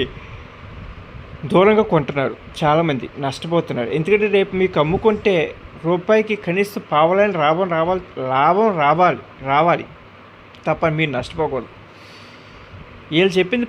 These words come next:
పన్నెండు, కూర్చుని అయితే మాట్లాడుకోండి. వాళ్ళు చెప్పిన రేటు మనము, మనం చెప్పిన రేటు వాళ్ళు ఇవ్వరు, మధ్యలో తెగుతుంది. కాబట్టి ఫ్రెండ్స్, ఇది చాలా మంచి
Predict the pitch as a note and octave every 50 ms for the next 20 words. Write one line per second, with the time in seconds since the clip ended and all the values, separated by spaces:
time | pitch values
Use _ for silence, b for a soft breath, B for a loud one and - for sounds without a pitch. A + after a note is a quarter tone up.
0 | - G#3+ G#3 A3 A3+ G#3 D#3 B2 - - - - - - - - E3+ F#3 F3+ F#3
1 | G#3 A3+ A#3 B3 A3+ G3+ F#3+ F#3+ F#3+ G#3 G3+ G3 - E3 C3+ A#2 - - - -
2 | - - - - - - - - C#3+ D3 C#3+ C3+ - D3 C3+ - - D#3+ E3 F#3
3 | F3 F3 F3+ F3 E3+ F3 F3+ F#3 F#3+ G#3+ C4 D#4 C#4+ C4 A#3+ A3 - A3 - -
4 | G#3 G3 G3+ G#3+ G#3 B3 F#3+ E3+ D#3+ E3 E3+ F3+ F3 D#3 D3 C3+ B2+ - - -
5 | - - - - - - - - - - - - - - - F#3+ F#3+ F#3 E3+ G3+
6 | A3 A3 A3 - E3+ E3+ F3+ F3 D#3 B2+ G2+ - - - - - - - - -
7 | - - - - - - - - - D3+ D#3 D#3+ F#3+ F3 - G3 F3+ F3+ - G3+
8 | G#3 A#3 A3+ - - - - - F3 D#3+ D#3+ D#3+ - - E3 E3 F3 F#3 F3+ E3
9 | D#3 E3+ E3 -